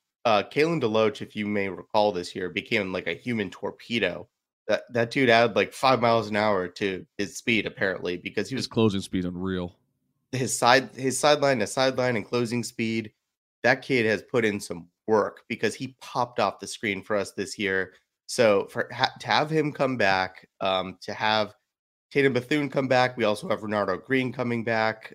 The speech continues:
Speaker 1: Um, who, who
Speaker 2: Jaren
Speaker 1: am I
Speaker 2: Jo-, Jaren Jones coming back too as well. I think
Speaker 1: Yeah.
Speaker 2: as a Kentrell Portier, Pat Payton, uh, uh, Joshua Farmer,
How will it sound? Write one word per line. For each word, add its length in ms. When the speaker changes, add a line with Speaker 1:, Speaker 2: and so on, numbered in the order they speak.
Speaker 1:
Um, 460
who, 240
who 0
Speaker 2:
Jaren 220
Speaker 1:
am 80
I 40
Speaker 2:
Jo-, 140
Jaren 400
Jones 280
coming 240
back 200
too 160
as 120
well. 500
I 100
think 180
Speaker 1:
Yeah. 40
Speaker 2:
as 80
a 80
Kentrell 420
Portier, 540
Pat 320
Payton, 460
uh, 40
uh, 280
Joshua 320
Farmer, 380